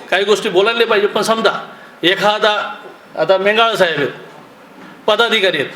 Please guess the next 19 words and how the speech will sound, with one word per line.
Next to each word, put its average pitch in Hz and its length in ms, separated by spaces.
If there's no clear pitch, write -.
त्यांचं 208 260
काम 226 240
असेल, 226 340
ते 185 40
पदावर 220 440
आहेत, 190 200
फोन 208 200
केला 214 280
काम 196 200
होईल, 143 200
पण 226 160
एखादा 240 320
फाटका 233 360
माणूस 247 200
ज्याचं 226 240
खरंच 247 300
कुठं 269 160
ओळख 247 220
नाही, 190 180